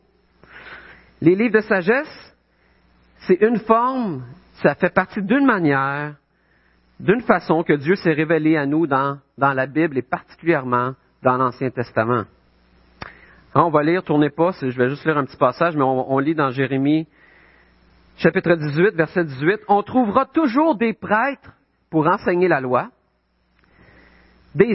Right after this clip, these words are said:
sages pour nous donner des conseils, et aussi des prophètes pour proclamer la parole. » Une parole de Dieu. Donc, on comprend que dans la culture d'Israël, du peuple d'Israël,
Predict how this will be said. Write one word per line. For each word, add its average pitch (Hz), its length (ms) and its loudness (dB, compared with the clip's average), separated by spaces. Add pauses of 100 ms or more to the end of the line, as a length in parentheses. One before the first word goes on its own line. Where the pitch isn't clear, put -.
(120)
sages 269 540 -2
pour 170 140 2
nous 165 100 4
donner 208 240 0
des 208 120 0
conseils, 170 680 -4 (300)
et 214 80 4
aussi 254 240 0
des 269 140 0
prophètes 196 500 -2 (140)
pour 208 160 -4 (240)
proclamer 170 720 0 (320)
la 160 100 2
parole. » 131 520 0 (1040)
Une 160 180 2
parole 139 460 0
de 113 120 2
Dieu. 107 340 -6 (600)
Donc, 240 280 2 (540)
on 170 140 2
comprend 226 360 0
que 254 100 0
dans 196 120 0
la - 80 -2
culture 240 560 -2
d'Israël, 165 760 0
du 147 100 -12
peuple 240 220 -2
d'Israël, 156 640 0